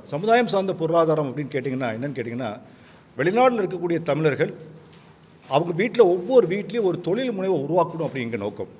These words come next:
பெண்களா இருக்கலாம், ஆண்களா இருக்கலாம். அதை மலேசியால செக் பண்ணி பார்த்தோம். ஏறக்குறைய ஒரு நூறு, அ, தொழில் முனைவர்ல இந்த சமுதாயம் சார்ந்த பொருளாதாரத்தை கொண்டு வந்துட்டோம். ஏ, அங்கங்க வே-, ஒர்க் பண்ணிட்டு இருந்தவங்கலாம் வந்து இப்போ இன்னைக்கு சின்ன சின்ன தொழில் ஆரம்பிச்சு அவங்க ஒரு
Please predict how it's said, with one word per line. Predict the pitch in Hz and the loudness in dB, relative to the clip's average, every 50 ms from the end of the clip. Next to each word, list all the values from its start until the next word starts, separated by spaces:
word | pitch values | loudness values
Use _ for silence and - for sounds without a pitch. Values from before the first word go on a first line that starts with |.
| - - | -12 -6
பெண்களா | - 127 147 143 151 151 | -4 -4 -2 0 2 2
இருக்கலாம், | 143 127 117 147 160 180 | 0 0 -2 -4 -4 -2
ஆண்களா | 151 131 127 131 135 127 120 | -2 -2 -2 -2 -2 -2 -4
இருக்கலாம். | 110 92 - 98 95 90 - - - - - - - _ _ - | -4 -4 -6 -10 -12 -12 -12 -16 -20 -20 -20 -20 -20 _ _ -6
அதை | 131 139 147 143 131 123 113 113 - - - - - 123 | -2 0 2 2 4 2 0 -2 -4 -14 -18 -14 -10 -4
மலேசியால | 127 151 185 185 185 185 165 156 139 120 - - | 0 2 2 2 4 2 4 4 4 2 0 0
செக் | - 143 135 - | -4 -4 -4 -4
பண்ணி | 165 160 - | -8 -6 -4
பார்த்தோம். | - 127 127 - 151 165 156 131 | -2 -2 -2 -2 -4 -10 -8 -4
ஏறக்குறைய | 127 135 139 139 139 160 156 156 143 | -4 -4 -4 -4 -4 -4 -2 -2 -4
ஒரு | 127 127 | -4 -6
நூறு, | 143 185 220 240 240 220 175 135 113 - - - - - - - - - | -6 -4 -4 -2 0 0 0 0 -2 -4 -12 -18 -20 -20 -20 -20 -10 -4
அ, | 131 127 | -4 -4
தொழில் | 123 - 147 165 196 226 214 | -4 -2 -2 0 0 0 0
முனைவர்ல | 175 147 147 160 160 151 - 127 139 175 196 160 - - | -2 -2 -2 -2 0 -2 -2 -2 -2 -4 -4 -6 -10 -10
இந்த | 127 120 | -8 -8
சமுதாயம் | 117 - 135 131 160 160 175 175 180 160 | -4 -4 -4 -4 0 0 0 0 0 -2
சார்ந்த | 120 139 139 131 123 | -4 -4 -4 -4 -6
பொருளாதாரத்தை | - 123 123 139 147 143 139 131 113 - 107 104 | -8 -6 -6 -4 -2 -2 -2 -2 -4 -6 -8 -10
கொண்டு | 113 117 120 | -8 -8 -8
வந்துட்டோம். | 110 107 135 147 135 135 | -8 -8 -10 -10 -8 -4
ஏ, | 127 | -4
அங்கங்க | 131 131 127 131 139 151 156 165 156 | -2 -2 -2 -4 -4 -4 -4 -2 -2
வே-, | 135 143 143 127 135 | -2 -2 -2 -2 -4
ஒர்க் | 131 - | -6 -4
பண்ணிட்டு | - 160 160 156 156 | -6 -6 -6 -6 -6
இருந்தவங்கலாம் | 139 139 131 131 | -8 -8 -8 -6
வந்து | 139 143 135 123 123 147 | -6 -6 -6 -6 -6 -8
இப்போ | 135 117 127 | -8 -8 -8
இன்னைக்கு | 123 117 107 110 101 95 - - - - | -8 -8 -8 -8 -8 -10 -12 -18 -20 -20
சின்ன | - - 196 220 240 247 | -16 -10 -6 -2 -2 -2
சின்ன | 240 220 190 170 | -2 -2 -6 -4
தொழில் | 156 165 151 160 165 | -2 -2 0 0 2
ஆரம்பிச்சு | 143 127 127 131 123 120 - - 160 180 - - - - - - - _ - _ _ | 2 2 0 -2 -4 -8 -8 -8 -10 -10 -10 -16 -20 -20 -20 -20 -20 _ -20 _ _
அவங்க | - 127 139 151 147 139 | -4 -2 -2 0 0 0
ஒரு | 127 123 123 113 104 98 98 - | 0 0 0 -2 -2 -4 -6 -10